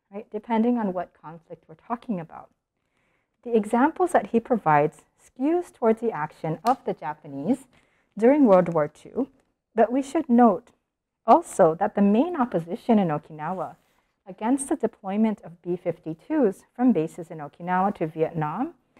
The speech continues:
that had turned that left broadly against reversion stemmed from people's unwillingness to be complicit in fighting the U S's genocidal war in Southeast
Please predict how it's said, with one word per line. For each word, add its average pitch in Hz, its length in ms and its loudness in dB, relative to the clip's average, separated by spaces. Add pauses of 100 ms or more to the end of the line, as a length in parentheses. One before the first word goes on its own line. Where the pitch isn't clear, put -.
(360)
that 220 140 -18
had 214 180 -12
turned 294 340 -8
that 233 260 -4
left 160 260 2 (120)
broadly 277 360 0
against 180 400 -4
reversion 175 640 -4 (420)
stemmed 294 460 -2
from 330 160 -8
people's 220 460 2
unwillingness 214 760 0
to - 120 -12
be 226 100 -2
complicit 214 680 -2
in 226 120 6
fighting 165 400 0
the 185 100 2
U 165 260 -2
S's 180 360 -10
genocidal 160 640 -2
war 147 260 -6
in 156 180 -12
Southeast - 480 -18